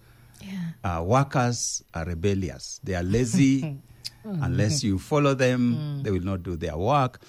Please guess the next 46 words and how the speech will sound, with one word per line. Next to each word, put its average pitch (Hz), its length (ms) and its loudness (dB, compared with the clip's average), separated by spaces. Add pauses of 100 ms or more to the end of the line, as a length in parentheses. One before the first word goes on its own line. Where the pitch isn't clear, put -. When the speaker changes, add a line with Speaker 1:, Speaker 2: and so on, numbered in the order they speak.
Speaker 2:
So 151 220 4
these 123 320 0
are 254 80 0
the 147 120 2
people 160 360 -4
who 135 180 -4
sometimes, 117 840 -6 (400)
uh, - 60 -10 (160)
take 117 220 -4
the 92 140 -6
approach 104 420 -6
of 82 120 -8
hands-on. 95 800 -10 (680)
They 113 140 0
give 139 200 0
you 185 60 0
a 143 60 0
task, 143 440 -2
but 101 160 -4
they 98 100 -2
are 98 120 -4
breathing 127 1000 0 (640)
Speaker 1:
On 180 240 -2
Speaker 2:
behind 185 340 4
Speaker 1:
your - 160 4
neck. - 160 4
Speaker 2:
on 113 120 4
your 117 180 4
neck 123 340 2 (100)
Speaker 1:
<laughs> 214 440 0
Speaker 2:
to 185 80 2
make 143 240 4
sure 127 360 2
it 104 200 -4
is 95 160 -2
done, 110 300 2
because 127 340 -2
they 123 100 0
are 120 80 2
not 143 320 -2
sure - 240 2
that 110 240 -2
you 101 80 -8
can 98 320 -6
do 123 160 -6
it, 120 260 -2